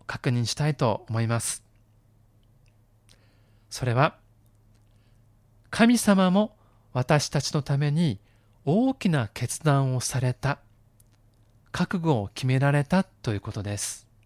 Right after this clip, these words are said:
父なる神様は、神の一人子イエス様を人としてこの世界にお使わしになりました。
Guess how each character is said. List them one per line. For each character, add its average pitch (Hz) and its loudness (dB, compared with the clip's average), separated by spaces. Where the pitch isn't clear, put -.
父 - -4
な 156 4
る 151 4
神 165 2
様 151 0
は、 151 2
神 196 4
の 170 2
一 165 0
人 165 2
子 160 4
イ 160 4
エ 196 6
ス - -2
様 165 2
を 208 2
人 - 2
と 220 2
し - -6
て - 0
こ 160 -2
の 147 4
世 160 0
界 131 2
に 135 0
お 120 0
使 - -4
わ 127 4
し - -2
に 135 2
な 127 2
り 131 0
ま 131 0
し - -6
た。 120 -4